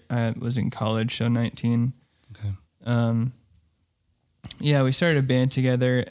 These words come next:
Speaker 1: and we were friends for about nine years.
Speaker 2: Mm.
Speaker 1: Um, and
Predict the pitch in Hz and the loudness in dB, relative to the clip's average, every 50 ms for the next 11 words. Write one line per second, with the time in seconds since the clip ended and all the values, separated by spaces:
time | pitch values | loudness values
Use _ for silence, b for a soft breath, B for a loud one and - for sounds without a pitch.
0 | - - 120 120 120 120 120 117 117 113 127 131 127 123 123 123 - - 147 165 | -4 -2 -2 0 0 0 0 0 0 -2 -2 -2 -2 -2 -2 -2 -2 -2 -2 0
1 | 180 170 - - - 123 123 123 113 127 - - 113 117 117 117 - - - 120 | 0 -2 -2 -2 -2 0 0 0 -2 -4 -6 -4 -2 -2 0 -2 -2 -2 -2 -2
2 | 127 123 127 123 120 113 113 117 120 117 98 95 110 135 - - - - _ B | 0 0 0 0 0 0 0 0 -2 -2 -2 -4 -4 -4 -4 -6 -8 -10 _ B
3 | 107 98 B B B B B B B B B B _ - - 120 123 123 120 120 | -10 -10 B B B B B B B B B B _ -4 -2 0 2 2 2 2
4 | 120 120 117 131 143 - - _ _ _ 127 131 131 127 127 127 120 120 | 2 0 0 0 -2 -6 -12 _ _ _ 0 0 2 2 2 0 0 -2